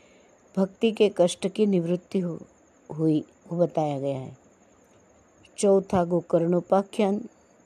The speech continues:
प्रारंभ, पांचवा धुंधुकारी को प्रेत योनि की प्राप्ति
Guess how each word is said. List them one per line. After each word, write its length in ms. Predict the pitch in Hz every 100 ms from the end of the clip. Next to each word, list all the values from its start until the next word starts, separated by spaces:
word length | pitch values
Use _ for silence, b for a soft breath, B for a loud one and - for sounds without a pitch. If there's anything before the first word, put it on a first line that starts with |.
| -
प्रारंभ, 500 | 180 175 185 202 190 _ _ _ - _ _ _ _ _ _ _
पांचवा 460 | 190 185 185 190 196
धुंधुकारी 720 | 185 185 185 202 - 185 180
को 180 | 180 180
प्रेत 400 | 185 180 175 -
योनि 320 | 175 170 165
की 260 | - 269 339 _ _ _ _ _ _ -
प्राप्ति 580 | 175 165 - 208 202